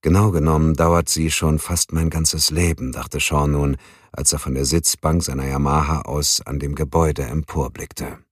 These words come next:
Wie so oft, wenn man ein lange ersehntes Ziel erreicht, macht es einen schlichten ersten Eindruck,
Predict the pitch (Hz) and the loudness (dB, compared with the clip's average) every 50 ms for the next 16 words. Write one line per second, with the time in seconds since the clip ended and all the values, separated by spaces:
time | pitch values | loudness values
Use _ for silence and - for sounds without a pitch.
0 | _ _ _ _ _ _ _ - - 85 80 80 90 87 - - 90 85 - - | _ _ _ _ _ _ _ -2 0 2 2 4 2 2 0 0 -2 -2 -4 -4
1 | - - - - - _ - 69 73 73 71 71 - 65 69 69 67 69 69 73 | -8 -10 -10 -12 -12 _ -6 -4 -2 0 0 -2 -2 -2 -2 -2 0 0 2 2
2 | 87 92 90 76 - - 65 - - 73 65 - 69 - - - - - 85 76 | 4 4 2 2 0 -4 -8 -6 -6 -6 -6 -4 -4 -4 -2 -2 0 0 0 0
3 | 67 69 73 73 73 73 73 - - - - - - - - - _ _ _ _ | -2 -4 -2 -2 -2 -2 -2 -4 -8 -16 -20 -20 -20 -20 -20 -20 _ _ _ _
4 | _ - - 78 80 - 104 - - 80 87 90 87 85 82 - - - 95 95 | _ -4 -2 -2 -2 0 -2 -2 -2 0 2 2 4 4 2 2 0 0 0 0
5 | - - - _ - 69 69 71 73 71 82 80 - - - 87 78 - 90 87 | 0 -2 -6 _ -8 -6 -6 -6 -4 -4 -2 0 0 0 -2 -2 -2 0 2 2
6 | 82 73 - - - - - - - | 2 2 0 -4 -10 -12 -14 -16 -20